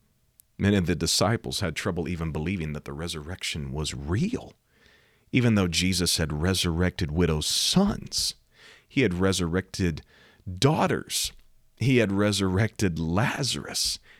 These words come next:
He even said, "Destroy this temple and I'll raise it again on the third day." He even said, "I will go to Jerusalem and suffer many things and rise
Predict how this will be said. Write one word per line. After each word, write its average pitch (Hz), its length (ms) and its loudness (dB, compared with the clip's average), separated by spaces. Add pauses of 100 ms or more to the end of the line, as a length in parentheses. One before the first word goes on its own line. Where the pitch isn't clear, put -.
He 135 140 0
even 92 320 0
said, 127 320 0
"Destroy 95 460 2
this 95 220 0
temple 147 360 -2
and 82 100 -2
I'll 92 220 -2
raise 87 320 2
it 98 80 0
again 92 280 0
on 92 160 -2
the 80 80 -2
third 107 400 -4
day." 107 220 0
He 107 120 -4
even 107 280 -2
said, 104 200 -2
"I 76 80 0
will 95 140 0
go 101 180 0
to 110 120 0
Jerusalem 92 580 0
and 78 100 -2
suffer - 400 -2
many 104 220 0
things 107 480 -4
and 85 240 -2
rise 104 540 2